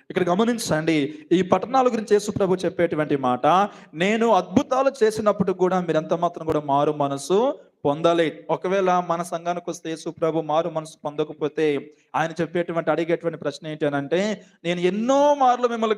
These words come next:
గద్దించినా, ఎంతగానో నేను వాక్యంతో మీతో మాట్లాడి ఉన్నాను, కానీ మీరు ఎందుకు మారు మనసు పొందలేదని" ఒకవేళ అడిగితే మన దగ్గర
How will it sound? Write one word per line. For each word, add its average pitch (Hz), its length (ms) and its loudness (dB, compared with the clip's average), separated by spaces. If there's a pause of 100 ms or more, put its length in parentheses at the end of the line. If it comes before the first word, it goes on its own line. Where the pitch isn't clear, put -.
గద్దించినా, 156 720 0 (280)
ఎంతగానో 277 680 2
నేను 269 240 2
వాక్యంతో 226 560 0
మీతో 220 220 0
మాట్లాడి 190 560 0
ఉన్నాను, 156 400 2 (200)
కానీ 175 260 -2
మీరు 170 180 -2
ఎందుకు 185 320 -4
మారు 165 280 0
మనసు 160 300 -8
పొందలేదని" 147 800 -2 (200)
ఒకవేళ 147 380 0
అడిగితే 143 320 -4
మన 139 160 -6
దగ్గర 127 440 0